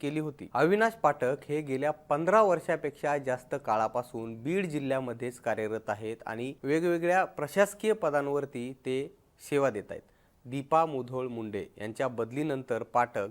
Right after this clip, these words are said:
हे बीडचे कलेक्टर झाले. मात्र त्यांच्या जिल्हाधिकारीपदी नियुक्तीला त्यावेळी सुद्धा विरोध झाला होता. शिवसेना ठाकरे गटाकडून त्यांच्या नियुक्तीला विरोध करण्यात आला होता. काही दिवसांपूर्वी अविनाश पाठक यांनी राज्याचे उपमुख्यमंत्री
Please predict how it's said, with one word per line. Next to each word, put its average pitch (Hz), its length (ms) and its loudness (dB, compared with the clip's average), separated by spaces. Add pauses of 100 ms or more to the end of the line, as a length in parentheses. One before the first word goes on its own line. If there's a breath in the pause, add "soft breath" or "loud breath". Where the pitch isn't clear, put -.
(100)
हे 127 180 -6
बीडचे 120 460 -8
कलेक्टर 127 460 -4
झाले. 117 260 -6 (380 soft breath)
मात्र 120 380 0 (340 soft breath)
त्यांच्या 147 380 0
जिल्हाधिकारीपदी 151 1120 0
नियुक्तीला 123 580 -4
त्यावेळी 151 480 0
सुद्धा 123 360 -4
विरोध 117 320 -2
झाला 117 220 -2
होता. 110 260 -4 (440 soft breath)
शिवसेना 175 420 -2
ठाकरे 180 500 0
गटाकडून 165 560 2
त्यांच्या 113 320 -4
नियुक्तीला 120 680 -4
विरोध 117 240 -4
करण्यात 120 380 -4
आला 110 140 0
होता. 107 260 -8 (360 soft breath)
काही 131 180 0
दिवसांपूर्वी 120 720 -4 (280 soft breath)
अविनाश 131 340 -2
पाठक 139 460 2
यांनी 131 360 -4
राज्याचे 120 440 -4 (100)
उपमुख्यमंत्री 147 840 -6